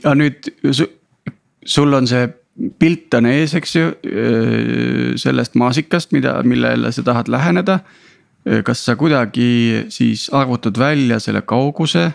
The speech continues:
ja viid siis käpa vastavalt sinna,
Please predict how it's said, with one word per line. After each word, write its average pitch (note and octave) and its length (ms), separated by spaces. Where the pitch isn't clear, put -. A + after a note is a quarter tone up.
ja G#2+ 240
viid A#2 340
siis - 320
käpa A2 760
vastavalt G#2 640
sinna, G#2 680